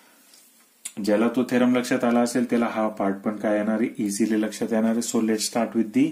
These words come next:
solution. Here u is equals to this. So multiply throughout by sine. So we get here s-, sine u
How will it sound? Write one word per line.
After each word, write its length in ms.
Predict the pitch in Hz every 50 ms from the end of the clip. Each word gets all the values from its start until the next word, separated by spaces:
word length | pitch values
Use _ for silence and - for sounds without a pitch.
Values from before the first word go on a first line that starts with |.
| - - - - - _ _ _ -
solution. 540 | - - 147 139 135 127 120 - 117 101 101 101
Here 220 | 107 117 120 117 123
u 340 | - - - 117 117 117 117 117
is 120 | 110 113 117
equals 280 | 110 - 120 113 107 - -
to 80 | 131 135 160 - - - - 107
this. 260 | 110 101 98 - - - - - - - - - - - - _ _ _ _ _ _ _ - - - -
So 200 | - - 127 120
multiply 500 | 120 117 117 113 - 123 123 131 127 123
throughout 440 | 123 - - 127 120 117 117 113 104
by 160 | 117 117 131 135 135
sine. 320 | - - 120 104 101 98 98 - -
So 120 | - - 110 107
we 100 | 110 107 107
get 160 | 113 113 -
here 160 | 120 117 113
s-, 240 | 113 104 - - - - - - - - - - _ _ _ _ _ - -
sine 260 | - 120 113 113 113 110 117
u 120 | 120 127